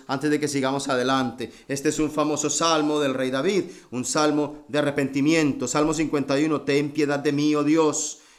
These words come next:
conforme a tu misericordia, conforme a la multitud de tus piedades,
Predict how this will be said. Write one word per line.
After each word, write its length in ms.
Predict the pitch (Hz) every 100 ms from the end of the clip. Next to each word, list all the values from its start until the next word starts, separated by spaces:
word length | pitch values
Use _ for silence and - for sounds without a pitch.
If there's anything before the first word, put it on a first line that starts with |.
| _
conforme 720 | 156 135 131 147 156 160 165
a 160 | 165 -
tu 240 | 160 180
misericordia, 960 | 185 175 170 170 170 143 147 110 101 98 - _ - _
conforme 760 | - 156 135 131 - 180 180 180
a 40 |
la 140 | 175 151
multitud 760 | 156 196 185 190 190 - 196
de 140 | 160
tus 320 | 165 185 196 -
piedades, 1040 | 190 185 170 143 175 170 147 139 - -